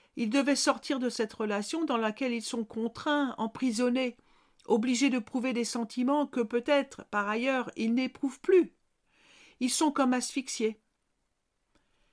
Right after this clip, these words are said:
Les marques d'amour ne sont pas des choses qu'on obtient sur commande. Alors ils se sont désinvestis de leur relation avec leur mère.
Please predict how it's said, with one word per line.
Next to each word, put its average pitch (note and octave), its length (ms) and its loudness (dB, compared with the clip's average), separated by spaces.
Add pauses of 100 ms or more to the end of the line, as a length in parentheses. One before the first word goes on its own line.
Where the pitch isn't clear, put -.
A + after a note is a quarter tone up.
(540)
Les A#3 100 2
marques E4+ 340 0
d'amour C#4+ 420 2
ne D4 100 0
sont B3+ 200 -4
pas F4 140 0
des D4 140 -2
choses E4 300 -4
qu'on A#3+ 180 -2
obtient A#3+ 320 -4
sur - 220 -10
commande. F#3 500 -4 (580)
Alors C#4 320 4
ils D4+ 80 2
se A#3+ 120 -2
sont C#4+ 220 0
désinvestis A#3 800 0
de E4 100 0
leur A3+ 240 2
relation G3+ 480 -2
avec G#3 240 -4
leur G3+ 160 -4
mère. F3 300 -8